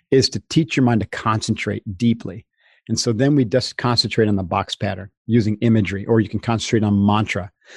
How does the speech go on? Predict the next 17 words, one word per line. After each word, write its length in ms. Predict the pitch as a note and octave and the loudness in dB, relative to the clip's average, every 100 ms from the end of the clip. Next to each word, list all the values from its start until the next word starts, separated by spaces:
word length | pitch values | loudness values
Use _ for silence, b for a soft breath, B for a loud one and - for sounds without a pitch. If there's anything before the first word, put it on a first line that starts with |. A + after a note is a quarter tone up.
| B - | B -2
So 180 | B2 | -2
T 340 | G#2 - D#3 B2+ | -2 2 4 4
M, 160 | A2+ | 2
you've 140 | G#2 - | -2 0
heard 140 | A2 | 0
of 80 | G2 | 0
T 240 | - A#2+ | 2 4
M, 280 | A2 G2+ G2+ F#2 | 4 0 -2 -2
that 200 | C3+ D3+ | 0 2
is 200 | A2+ - | 0 -2
just 260 | A#2+ - | -4 -2
a 60 | G2 | -6
concentration 680 | - G#2+ G2+ - A2 - G2+ | -4 -4 -6 -4 -6 -6 -10
practice 460 | - G#2 G#2+ - _ _ _ _ - | -12 -14 -14 -14 _ _ _ _ -4
where 120 | A2 | 0
you 120 | G2+ | 0
just 400 | F2+ C3+ B2+ - | 2 0 0 -6